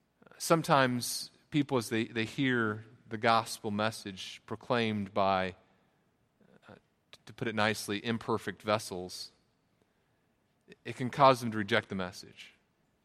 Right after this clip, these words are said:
"Well, I can't, I can't believe that because, you know, those, those people in the church are such and such or do, do such and such. They're, they're hypocrites or they're this or they're that." And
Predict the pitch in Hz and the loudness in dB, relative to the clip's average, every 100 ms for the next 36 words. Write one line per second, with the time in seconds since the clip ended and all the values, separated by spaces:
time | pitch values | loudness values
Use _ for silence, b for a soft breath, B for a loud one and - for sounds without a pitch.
0 | _ _ 135 147 143 156 131 - 139 - | _ _ 8 8 8 2 2 2 2 4
1 | 143 123 127 117 120 135 120 117 - 120 | 2 4 2 4 8 8 8 2 2 4
2 | 110 107 120 110 104 117 117 - 131 120 | 4 0 -2 0 2 2 0 -2 -2 -2
3 | - 156 135 117 104 - 135 117 107 - | 0 0 0 -4 -2 2 2 2 -6 0
4 | 160 - 113 - 98 92 107 101 b - | 0 0 -8 -6 -6 -4 -6 -6 b -4
5 | 139 123 117 170 170 - 120 - 107 - | -2 -2 -4 -6 -6 -2 -4 -4 -10 -6
6 | 104 92 - - _ _ _ _ _ _ | -6 -6 -14 -20 _ _ _ _ _ _
7 | _ _ _ _ - 107 - 101 196 165 | _ _ _ _ -10 -10 -8 0 2 0
8 | 120 117 104 113 113 143 165 127 120 113 | 0 -2 -2 -2 -2 0 -2 -2 -2 0
9 | 127 143 113 98 101 | 0 -2 -2 -4 -8